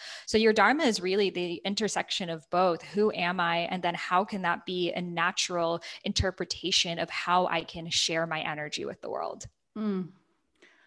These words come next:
Speaker 2: Preach. Okay. Because <laughs> I love this concept because, one, I think that a lot of times people th-, consider their purpose in the world their career.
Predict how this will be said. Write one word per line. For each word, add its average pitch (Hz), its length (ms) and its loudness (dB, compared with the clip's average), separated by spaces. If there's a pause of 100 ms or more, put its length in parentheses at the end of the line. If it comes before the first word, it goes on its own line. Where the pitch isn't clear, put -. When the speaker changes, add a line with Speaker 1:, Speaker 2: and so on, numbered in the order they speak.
(560)
Speaker 2:
Preach. - 540 -8
Okay. 185 320 -2 (240)
Because 220 640 2 (320)
<laughs> - 320 -10
I 226 80 6
love 254 180 4
this 254 140 0
concept 151 640 -4
because, 165 580 -4
one, 175 580 0 (440)
I 180 40 2
think 180 220 0
that 175 140 -2
a 175 40 0
lot 170 200 2
of 170 100 -4
times 165 640 -4
people 175 320 -4
th-, - 300 -18
consider 185 560 0
their 165 160 -2
purpose 165 420 -6
in 160 60 0
the 156 60 0
world 156 220 -2
their 151 120 -4
career. - 400 -8